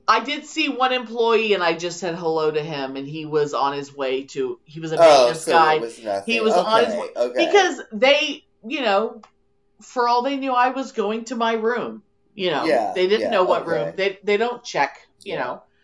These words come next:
Speaker 1: I'm, I'm
Speaker 2: Yeah.
Speaker 1: someone who's staying in the hotel. They don't know what room I'm in. Although I'm sure weirdos like me go to the fifth floor all the fucking time.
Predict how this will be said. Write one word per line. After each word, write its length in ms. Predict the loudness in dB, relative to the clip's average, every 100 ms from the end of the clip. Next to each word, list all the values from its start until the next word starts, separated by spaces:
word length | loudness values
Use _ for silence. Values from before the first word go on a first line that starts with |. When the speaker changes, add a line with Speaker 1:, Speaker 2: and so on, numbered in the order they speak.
| _ _ _ 0
Speaker 1:
I'm, 280 | 0 0 0
I'm 220 | -2 -2
Speaker 2:
Yeah. 40 |
Speaker 1:
someone 500 | -4 0 0 2 -2
who's 220 | -2 -6 -6
staying 340 | -4 -4 -4
in 80 | -8
the 100 | -6
hotel. 460 | -6 -4 0 0 0
They 100 | -4
don't 180 | -6
know 120 | -6 -6
what 200 | -6 -8
room 220 | -14 -16
I'm 140 | -20
in. 40 | _ _ _ _ _ _ _ _ _ _
Although 300 | 4 4 2
I'm 140 | 2 0
sure 580 | -6 -2 2 2 0 -2
weirdos 480 | -4 -2 -2 -2 0
like 280 | -2 -2
me 240 | -6 -8 -4
go 120 | -6
to 60 | -6
the 140 | -8
fifth 280 | -8 -12 -12
floor 360 | -14 -10 -8
all 120 | -8 -12
the 80 |
fucking 480 | -14 -12 -12 -14 -20
time. 380 | -10 -2 0 -2